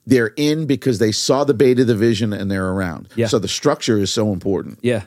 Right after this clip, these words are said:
Speaker 2: What about when you cast a vote? You're to,
Speaker 1: Right.
Speaker 2: it's like a deposit.
Speaker 1: Yeah. Yeah, exact-, well, right. In our, in our, of course, in, in politics,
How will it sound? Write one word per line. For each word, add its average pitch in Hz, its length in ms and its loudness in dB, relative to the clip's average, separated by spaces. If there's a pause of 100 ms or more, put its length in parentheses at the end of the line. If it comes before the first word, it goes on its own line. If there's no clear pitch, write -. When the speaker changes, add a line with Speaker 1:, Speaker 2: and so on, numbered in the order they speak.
Speaker 2:
What 127 180 -2
about 143 220 -2
when 131 160 -2
you 117 120 -2
cast 127 600 -4
a 120 60 -2
vote? 104 680 -4 (480)
You're 123 160 0
to, 107 240 -2 (140)
Speaker 1:
Right. 95 180 -2 (100)
Speaker 2:
it's 110 140 -8
like 123 140 -4
a 120 80 0
deposit. 110 640 -6 (300)
Speaker 1:
Yeah. 95 140 0 (420)
Yeah, 143 140 6
exact-, 110 340 -2
well, 117 340 2
right. 117 300 0
In 117 140 2
our, 110 180 0
in 123 120 4
our, 104 80 2
of 92 120 -6
course, 113 340 2
in, 107 220 0
in 92 140 -4
politics, 104 600 -2